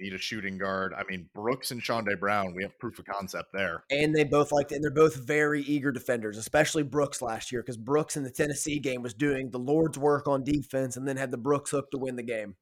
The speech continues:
Speaker 1: Yeah. Um, I feel like, uh, Ali Abdur-Rahman is getting a little bit shaded here going Brown and Brooks, 'cause I would have taken Ali Abdur-Rahman over him,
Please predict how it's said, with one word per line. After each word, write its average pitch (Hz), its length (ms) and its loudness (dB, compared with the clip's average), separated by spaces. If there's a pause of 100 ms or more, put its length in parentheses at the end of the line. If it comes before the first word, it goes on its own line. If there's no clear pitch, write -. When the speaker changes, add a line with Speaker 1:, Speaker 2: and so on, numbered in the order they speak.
(120)
Speaker 1:
Yeah. 87 400 -6 (220)
Um, 95 420 -4 (360)
I 98 40 -10
feel 123 240 0
like, 107 400 2
uh, 95 420 0 (560)
Ali 101 260 0
Abdur-Rahman 92 1120 -2
is 87 280 -12 (100)
getting 90 300 -6
a 82 100 -8
little 92 440 -8
bit 92 160 -8
shaded 92 560 -2
here 87 260 -6
going 87 540 -8
Brown 87 360 -6
and 80 220 -10
Brooks, 87 380 -8
'cause 73 160 -16 (100)
I 92 160 -2
would 120 140 -4
have 131 100 -6
taken 143 340 -2
Ali 131 400 -4
Abdur-Rahman 120 800 -2
over 120 300 -2
him, 165 180 -2